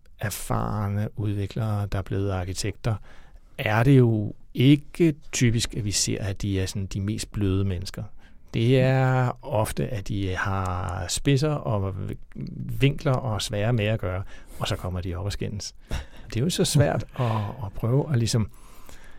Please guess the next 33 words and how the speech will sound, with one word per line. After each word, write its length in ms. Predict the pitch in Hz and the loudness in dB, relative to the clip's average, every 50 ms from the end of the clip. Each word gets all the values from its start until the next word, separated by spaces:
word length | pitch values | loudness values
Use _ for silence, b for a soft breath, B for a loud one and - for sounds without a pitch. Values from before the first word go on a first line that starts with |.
| B B B | B B B
få 180 | - - 120 | 0 0 2
det 200 | - - 131 127 | 4 6 8 8
her 120 | 127 127 123 | 10 8 8
med, 260 | 120 117 113 113 113 | 8 6 6 4 4
jamen, 320 | 110 107 104 104 104 101 | 4 2 2 2 2 2
øhm, 180 | 101 101 98 98 | 2 0 0 0
hvis 220 | 95 98 104 - | 0 0 0 0
du 80 | - 107 | 0 0
faktisk 400 | - - 101 98 - - 107 - | 0 0 -2 0 0 -2 0 0
hører 180 | - 95 101 101 | 0 -2 0 -2
på 100 | 107 107 | -4 -4
folk, 280 | - - 107 107 - | -4 -6 -6 -6 -6
og 60 | - | -6
hvis 120 | 101 104 95 | -4 -4 -4
du 120 | 101 98 | -2 -4
er 40 | 98 | -4
i 40 | 98 - | -4 -6
kontekst, 540 | - - 98 98 - - 107 101 - - - - | -6 -6 -6 -6 -6 -6 -8 -8 -8 -10 -12 -8
og 200 | - 107 104 101 B B B B B - | -6 -6 -6 -6 B B B B B -10
lad 260 | - - 101 101 98 107 | -8 -4 -2 0 2 2
nu 100 | 120 113 - - | 0 0 2 4
gå. 320 | 123 110 98 - - - - - - - - - - - - | 4 4 4 2 -4 -8 -10 -10 -10 -10 -12 -12 -12 -12 -10
Altså, 160 | - - - | -8 -8 -8
det 160 | - - 135 | -6 -2 0
er 60 | 131 | 2
jo 160 | 131 135 135 131 | 4 4 6 6
også 220 | 131 135 127 - | 6 6 4 4
sådan, 260 | - 120 120 123 123 113 - | 4 4 4 4 2 2 0
at 160 | 113 107 104 | -2 -2 -2
man 140 | 101 101 101 | -2 -2 -2
har 260 | 104 113 113 110 - | 0 0 0 -2 -2
en, 300 | - 107 107 104 95 101 | -2 -2 -2 -4 -4 -6
en 260 | - 127 95 95 87 | -8 -8 -8 -8 -10